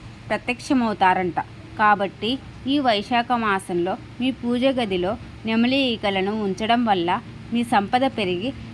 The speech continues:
అవకాశం ఉంది. ముఖ్యంగా ఈ వైశాఖ మాసంలో బ్రహ్మముహూర్తంలో దేవతలందరూ భూమిపై సంచరిస్తూ ఉంటారంట. కాబట్టి ఈ నెలలో ఏదో ఒక రోజున ఉదయం మూడు నుండి ఐదు గంటల మధ్యలో మీ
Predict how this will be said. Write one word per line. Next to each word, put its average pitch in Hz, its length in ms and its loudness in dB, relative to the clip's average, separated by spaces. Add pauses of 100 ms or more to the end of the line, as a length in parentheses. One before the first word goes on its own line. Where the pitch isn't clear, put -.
(140)
అవకాశం 226 560 2
ఉంది. 180 260 0 (380)
ముఖ్యంగా 233 560 2 (300)
ఈ 240 140 0
వైశాఖ 226 520 2
మాసంలో 196 580 2 (360)
బ్రహ్మముహూర్తంలో 240 880 4 (340)
దేవతలందరూ 226 880 2 (340)
భూమిపై 247 480 0
సంచరిస్తూ 240 680 -2
ఉంటారంట. 185 680 2 (480)
కాబట్టి 202 520 2 (300)
ఈ 247 140 0
నెలలో 202 420 2 (340)
ఏదో 240 300 2
ఒక 240 160 -2
రోజున 202 400 2 (380)
ఉదయం 254 400 6
మూడు 226 200 2
నుండి 208 340 0 (400)
ఐదు 240 220 2
గంటల 233 340 2
మధ్యలో 190 460 0 (300)
మీ 220 120 -2